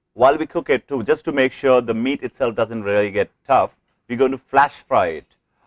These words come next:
Uh, I'm gonna show you how we do the flash frying, and if at all you're using the crab meat, then it needs to be flash boiled or flash blanched. Uh, because we're gonna be using the shells here, we're gonna do the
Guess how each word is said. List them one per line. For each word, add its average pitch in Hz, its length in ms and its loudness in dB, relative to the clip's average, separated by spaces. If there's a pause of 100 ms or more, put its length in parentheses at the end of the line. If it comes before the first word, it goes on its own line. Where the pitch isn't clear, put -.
(140)
Uh, 110 180 4
I'm 117 160 2
gonna 143 160 0
show 156 220 -2
you 160 160 0
how 139 240 2
we 139 120 -4
do 127 160 -2
the 113 120 -4
flash 104 260 -2
frying, 104 380 -8 (360)
and 131 140 -4
if 135 140 -6
at 170 100 -14
all 185 180 4
you're 170 80 2
using 160 320 -2
the 143 120 -2
crab 131 300 2
meat, 131 480 -4 (460)
then 135 140 2
it 123 160 -4
needs 143 280 -4
to 143 100 -10
be 135 260 -2 (460)
flash 123 420 0
boiled 117 340 4
or 104 120 2
flash 110 480 0
blanched. 98 580 -2 (480)
Uh, 113 240 2
because 165 340 -2
we're 160 200 -2
gonna 151 180 0
be 147 100 -6
using 139 280 -2
the 120 80 -4
shells 131 360 -4
here, 104 280 -4 (840)
we're 123 120 -4
gonna 135 220 0
do 131 180 0
the 120 320 0